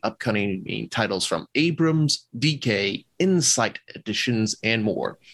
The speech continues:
including an all-new announcements and reveals from a galaxy far, far away.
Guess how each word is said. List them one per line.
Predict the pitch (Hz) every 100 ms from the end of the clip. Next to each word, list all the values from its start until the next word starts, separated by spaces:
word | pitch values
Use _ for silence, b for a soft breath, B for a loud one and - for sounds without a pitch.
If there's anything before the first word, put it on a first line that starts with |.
| b -
including | 104 - - - 196 160 117
an | 98 -
all-new | 101 127 165 156 143 165
announcements | 147 120 135 165 - 90 -
and | 131 151
reveals | 160 165 175 120 123 -
from | 104 101
a |
galaxy | 98 98 98 - 95
far, | - 101 95 87 87
far | - 85 71
away. | 87 104 58